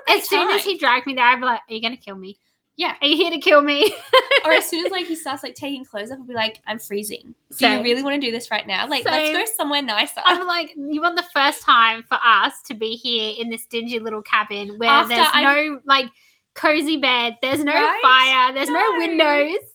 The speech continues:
Speaker 2: the door's hanging off." <laughs>
Speaker 1: Yeah, like, after I've just, like, beaten some dude up and now I'm feeling angry and depressed. Now
Speaker 2: Yeah.
Speaker 1: you wanna go?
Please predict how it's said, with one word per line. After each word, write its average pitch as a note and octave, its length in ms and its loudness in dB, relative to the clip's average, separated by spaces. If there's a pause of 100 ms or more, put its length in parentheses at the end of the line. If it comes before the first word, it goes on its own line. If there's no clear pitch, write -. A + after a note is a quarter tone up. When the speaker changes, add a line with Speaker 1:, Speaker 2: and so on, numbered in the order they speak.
Speaker 2:
the D#4 120 -6
door's G#4 280 0 (100)
hanging D4+ 300 -2
off." E4+ 320 0
<laughs> A#4+ 80 4
Speaker 1:
Yeah, F#4 240 0
like, C#4+ 200 -8
after C#4 340 -4
I've C4 160 -12
just, B3+ 240 -12
like, C4 220 -14
beaten B3 280 -12
some B3 180 -16
dude A#3 200 -6
up F#3+ 220 -4 (200)
and C4+ 140 -4
now A#3+ 180 4
I'm B3+ 80 -6
feeling A#3 320 -4 (280)
angry A#3+ 260 -6
and A#3 80 -8
depressed. A3+ 520 -8
Now F#4+ 160 4
Speaker 2:
Yeah. - 80 4
Speaker 1:
you E4+ 60 -2
wanna F4 180 -6
go? G#4 100 -2